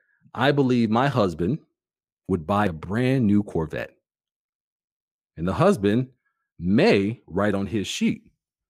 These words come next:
"I would give ten percent to the local animal shelter." You see that? See how that works?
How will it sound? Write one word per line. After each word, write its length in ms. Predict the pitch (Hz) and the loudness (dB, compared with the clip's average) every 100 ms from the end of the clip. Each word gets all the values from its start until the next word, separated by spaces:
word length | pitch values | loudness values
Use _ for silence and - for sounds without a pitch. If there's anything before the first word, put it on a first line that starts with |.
| _ _ _ _ _ | _ _ _ _ _
"I 220 | 107 143 | 2 2
would 180 | 123 107 | 2 0
give 200 | 113 104 | -2 0
ten 180 | 147 151 | -2 -2
percent 400 | 147 - 110 - | -4 -4 -6 -4
to 80 | |
the 80 | 98 | -4
local 380 | 92 98 - 90 | 0 0 0 -2
animal 280 | 80 76 73 | -2 -8 -10
shelter." 440 | - 62 - - _ _ _ _ _ _ _ _ _ _ _ _ _ _ _ _ _ _ 98 | -10 -10 -14 -20 _ _ _ _ _ _ _ _ _ _ _ _ _ _ _ _ _ _ -8
You 80 | |
see 160 | - 131 | -2 0
that? 240 | 139 156 - _ _ _ _ _ _ _ _ _ _ _ _ _ | 0 -2 -8 _ _ _ _ _ _ _ _ _ _ _ _ _
See 80 | 120 | -4
how 100 | 127 | -2
that 160 | 110 | -2
works? 400 | 107 - - - | -2 -4 -10 -20